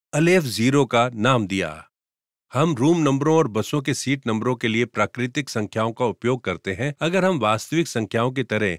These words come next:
अनंतता के उच्चतर क्रमों से निपट रहे होते,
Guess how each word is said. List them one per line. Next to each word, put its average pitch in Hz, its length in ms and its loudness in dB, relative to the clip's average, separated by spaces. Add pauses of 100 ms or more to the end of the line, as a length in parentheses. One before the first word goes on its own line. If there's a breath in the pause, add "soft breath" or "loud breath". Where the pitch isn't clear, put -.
अनंतता 156 500 2
के 180 180 0
उच्चतर 170 520 0
क्रमों 143 360 2
से 143 160 0
निपट 131 320 0
रहे 113 240 0
होते, 101 360 0